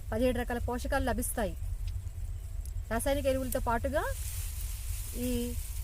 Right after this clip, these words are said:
పచ్చటి ఎరువులు వాడకం చేసుకున్నట్లయితే పంటకు అన్ని పోషకాలు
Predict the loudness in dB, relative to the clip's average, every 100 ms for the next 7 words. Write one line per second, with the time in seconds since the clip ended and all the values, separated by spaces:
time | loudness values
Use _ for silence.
0 | -2 -2 0 2 2 2 2 2 2 0
1 | 0 0 0 0 0 0 0 -2 -2 -2
2 | -2 -2 0 0 2 0 0 0 0 -2
3 | 0 0 2 4 4 6 6 4 2 2
4 | 2